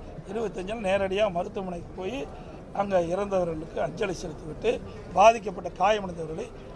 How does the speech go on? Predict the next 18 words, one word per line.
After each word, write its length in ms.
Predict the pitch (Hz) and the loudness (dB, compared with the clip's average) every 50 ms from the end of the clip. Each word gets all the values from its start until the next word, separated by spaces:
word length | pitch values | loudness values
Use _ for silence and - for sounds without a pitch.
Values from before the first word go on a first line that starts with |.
| - 190 | -8 -6
நான் 140 | 196 196 | -4 -4
நேரடி 380 | 180 180 190 208 202 196 175 226 | -2 0 0 0 0 -2 -2 0
ஆறுதல் 360 | 196 165 170 196 - - - | 2 2 4 2 2 0 -6
சொன்னேன். 500 | - 147 139 - - - - - - - | -12 -12 -12 -14 -14 -16 -14 -14 -14 -14
அப்ப 220 | - - - 220 170 | -12 -6 -4 -4 0
பேட்டி 320 | - 202 226 254 247 302 | 4 6 6 6 6 2
கொடுக்கும்போது 440 | 196 214 208 185 185 170 170 165 165 | -8 -8 -6 -6 -6 -6 -6 -4 -4
கூட, 120 | 190 - | -4 -4
"என்ன, 240 | - 185 - 277 233 | -4 -6 -8 -6 -6
எந்த 240 | 226 247 - 233 233 | -6 -6 -6 -4 -4
அரசியல், 340 | - 196 180 - - - - - - - - - - - - - - - - | -4 -4 -6 -8 -10 -12 -12 -12 -14 -14 -14 -14 -16 -16 -16 -16 -16 -12 0
என்ன 320 | 196 220 269 359 392 - | 4 4 4 6 6 4
உண்மை 440 | 294 247 247 277 330 370 349 330 285 - | 4 4 2 0 0 0 0 0 -2 -4
தெரிந்த 360 | - 190 214 254 311 - 349 302 | -2 0 2 2 2 2 2 4
பிறகு 400 | 240 240 240 233 294 320 - - - - - - - - - - - - - | 4 4 4 4 2 0 -2 -4 -8 -14 -14 -14 -14 -14 -14 -16 -16 -6 2
நாம் 260 | 202 233 269 302 277 - - - - - - | 6 8 8 8 6 2 -8 -16 -18 -16 -16
செய்தியாளர் 540 | - - - 233 269 269 254 233 214 202 180 | -8 -4 -2 -2 2 4 6 6 6 4 0
சந்தித்து 480 | - 202 196 185 185 - - 240 262 | -8 -12 -12 -12 -14 -12 -10 -10 -10